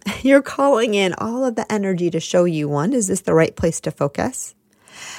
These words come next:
And how far along am I on this path of really vibing and aligning with this principle?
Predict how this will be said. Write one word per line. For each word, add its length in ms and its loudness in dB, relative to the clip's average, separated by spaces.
And 120 8
how 160 2
far 280 4
along 340 4
am 120 2
I 160 2
on 100 2
this 160 0
path 400 -2
of 160 -4
really 360 2
vibing 480 2
and 80 -2
aligning 600 -2
with 180 -2
this 180 -6
principle? 580 -4